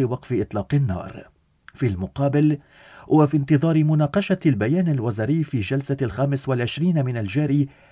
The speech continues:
التي دعا إليها رئيس مجلس النواب، وفي انتظار مرور مراسم تشييع نصر الله وصفي الدين على خير،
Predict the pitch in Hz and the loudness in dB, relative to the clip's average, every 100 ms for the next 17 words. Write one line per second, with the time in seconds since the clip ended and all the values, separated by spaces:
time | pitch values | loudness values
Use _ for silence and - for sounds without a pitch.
0 | _ - 117 117 151 170 214 180 139 151 | _ 0 0 2 2 4 4 4 2 2
1 | 139 120 117 143 - 127 107 117 117 101 | 0 -2 -2 -2 -2 -4 -4 -6 -4 -4
2 | 98 147 160 160 - _ _ - - - | 0 0 0 -2 -6 _ _ -20 -16 0
3 | 151 151 160 151 165 165 165 160 160 180 | 4 4 2 2 2 4 2 2 4 2
4 | 220 190 156 139 151 156 139 131 - 147 | 4 4 4 2 0 0 0 -2 -2 0
5 | 143 139 135 - 160 139 123 - 113 143 | 2 2 0 -2 0 2 0 -2 -4 -2
6 | 131 107 139 151 104 101 117 - 135 151 | -2 -2 0 0 0 -4 -4 -4 -2 0
7 | 160 151 | 0 -2